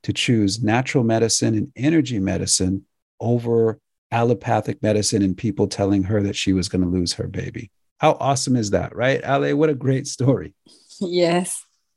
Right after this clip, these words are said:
Speaker 1: All right. So, you know, folks, this is, this is what is possible. And this is what I'm telling you. We want to s-, always stay in what is possible,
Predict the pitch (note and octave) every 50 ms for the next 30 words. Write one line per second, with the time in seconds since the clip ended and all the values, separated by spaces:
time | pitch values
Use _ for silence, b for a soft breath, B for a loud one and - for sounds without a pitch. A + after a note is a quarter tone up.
0 | _ _ - B2+ C3 C3 C#3+ D3 C#3+ C#3+ - E3 D3 B B B B B B B
1 | - C#3+ D3 D#3 C#3+ - _ _ _ - D#3+ D3+ C#3+ B2+ - - - _ _ -
2 | D3+ F3 E3 - F#3 F3+ D#3+ C#3 C3 - - - E3+ E3+ - - F#3 D#3 C#3+ C#3+
3 | C#3+ D3 - - A2+ G#2+ - - - - C3 C#3+ D3 C#3 - - B2+ A#2+ A2+ G#2+
4 | G#2 B2 C3 B2+ - C#3+ C3+ C3 B2+ A#2+ A#2 - - A2+ B2+ C3 C3+ C3 A#2+ G#2+
5 | G2 G2 B B B B B B - A#2+ A2+ G#2+ G#2 A2+ A#2 B2+ C3+ C#3 - -
6 | - D3 C3 - - - - A#2+ A#2+ B2 C3+ C3 C3 A#2+ - - - - B2 A#2
7 | A#2 A2+ A2 G#2 - - - A2 A2 A2+ A2 A2 G#2 G2 G#2+ G#2+ - - - G2+
8 | - - _ _ - - - - - G#2+ A#2 G#2 - - - F#2 F#2 E2+ D2 -
9 | _